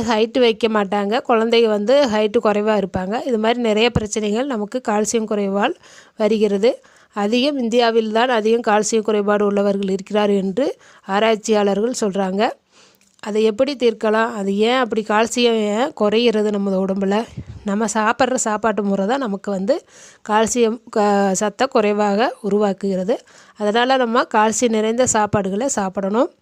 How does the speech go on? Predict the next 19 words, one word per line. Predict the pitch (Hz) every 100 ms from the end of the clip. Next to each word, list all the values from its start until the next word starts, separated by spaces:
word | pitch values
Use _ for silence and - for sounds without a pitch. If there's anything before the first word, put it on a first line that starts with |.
| _ - _ _ -
குழந்தைகள் | 247 277 277 254 240
வந்து | 240 285 262
சின்ன | 240 240
வயசுலயே | 233 226 220 254 269
கால்சியம் | 220 214 233 233 214
சத்து | 202 214
குறைவுனால | 208 202 196 196 196 262 254
எலும்பு | 214 226 226 214
வேகமா | 220 226 226 220
வந்து | 208 240 220
எலும்பு | 214 233 233 226 - - - 226
முறிவு | 247 247 240 220
ஏற்படுறதுக்கு | 208 214 208 214 196
வாய்ப்பு | 202 202
இருக்கு. | 190 185 294 285
அது | 220 226
இல்லாம | 233 220 240 320 -
ப-, | 226 214 - - - -
பற்கள் | 226 226 285